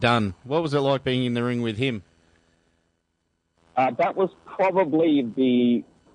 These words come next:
Speaker 2: funnest experience I've had in professional wrestling. Um, I, I, I spoke to Slex after his match with Pete as well, and we,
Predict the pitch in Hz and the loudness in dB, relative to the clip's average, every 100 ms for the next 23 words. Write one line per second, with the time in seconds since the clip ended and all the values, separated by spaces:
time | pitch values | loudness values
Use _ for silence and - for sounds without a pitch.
0 | - 165 175 - - 139 - - 139 135 | -2 0 0 -2 -2 -2 -2 -2 0 2
1 | 123 110 - - 117 - 117 113 110 101 | 0 -2 -4 -2 -2 0 0 2 0 -2
2 | 92 117 104 113 107 95 - 73 - _ | -2 -2 -2 -2 0 0 -6 -20 -20 _
3 | _ _ _ _ _ - 95 95 98 95 | _ _ _ _ _ -8 -4 -2 -2 -4
4 | 92 _ _ _ _ _ - 107 107 104 | -6 _ _ _ _ _ -6 0 2 2
5 | 104 107 107 82 - _ _ _ _ _ | 2 2 2 -2 -8 _ _ _ _ _
6 | _ _ _ _ _ 82 82 _ 82 82 | _ _ _ _ _ _ _ _ _ _
7 | 123 123 123 131 131 - 170 151 - 165 | 0 2 2 0 -2 -2 -4 -4 -6 -2
8 | 147 127 123 120 117 117 - - 139 127 | 2 4 4 4 2 0 -4 -4 -2 -2
9 | - 131 113 - 107 139 117 123 107 - | -2 -2 0 0 0 0 0 -2 -2 -4
10 | - 113 90 - 120 110 - 107 101 113 | -4 -4 -2 -2 -2 -2 -2 -2 0 0
11 | 110 101 98 - 107 107 110 107 107 | 2 2 0 -2 -4 -2 0 0 -2